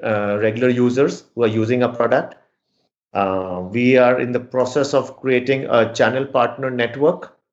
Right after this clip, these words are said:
We've already got about three people who've signed up in the last two months,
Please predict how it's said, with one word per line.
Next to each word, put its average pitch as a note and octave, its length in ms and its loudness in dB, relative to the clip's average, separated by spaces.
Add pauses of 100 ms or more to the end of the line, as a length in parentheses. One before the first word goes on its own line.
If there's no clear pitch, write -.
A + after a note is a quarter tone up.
(500)
We've A2+ 200 -6
already A#2+ 320 2
got B2 260 2
about A#2 460 -4
three C3 140 -4
people B2 260 -2
who've B2 140 2
signed A#2+ 340 0
up C3 140 2
in A#2+ 100 -2
the A2+ 80 2
last G#2+ 300 2
two A#2+ 120 0
months, B2 340 -4